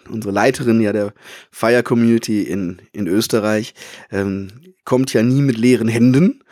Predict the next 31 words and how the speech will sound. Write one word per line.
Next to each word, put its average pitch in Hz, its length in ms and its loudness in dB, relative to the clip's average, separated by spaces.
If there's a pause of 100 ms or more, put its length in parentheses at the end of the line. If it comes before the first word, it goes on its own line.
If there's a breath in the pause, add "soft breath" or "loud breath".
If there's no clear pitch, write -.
(380 loud breath)
und, 107 440 -6
äh, 104 220 0
hatte 113 220 -6
auch 107 100 -2
sogar 113 240 0
auch 107 180 -4
für 110 300 2 (420)
Jennifer 127 420 0
Becks, - 460 -2
äh, 120 140 4
als 117 200 0
Dankeschön 123 440 0
für 117 140 0
das 110 160 -2
fantastische 113 560 -4
Tanzen 117 360 -2
von 107 120 -6
letzter 101 320 -6
Woche. 123 240 -6 (680 loud breath)
Ähm, 110 460 0 (140)
ja, 101 220 -16
also 107 440 -4
wir 110 100 -4
werden 117 200 2
immer 123 240 4
bestens 127 520 -2
versorgt. 127 520 0
Auch 220 180 -4
Jim 135 220 4
kriegt - 280 -4
sein, 117 380 0